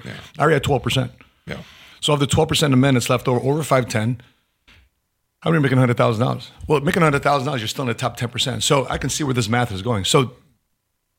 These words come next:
Speaker 2: uh, ladies, is there a delusion here? Is she officially, I mean,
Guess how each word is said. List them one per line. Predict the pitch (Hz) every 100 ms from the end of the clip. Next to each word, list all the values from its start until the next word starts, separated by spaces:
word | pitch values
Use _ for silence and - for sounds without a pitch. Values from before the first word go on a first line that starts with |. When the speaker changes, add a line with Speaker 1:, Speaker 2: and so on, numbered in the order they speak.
| _
Speaker 2:
uh, | 131 117 - 131
ladies, | 135 190 123 117 - - _
is | 117
there | 147
a | 156
delusion | 120 135 151
here? | 190 214 143 _ _ _ _ _ _ _ _
Is | 143
she | - 175 -
officially, | 135 151 160 160 123
I |
mean, | 131 135 113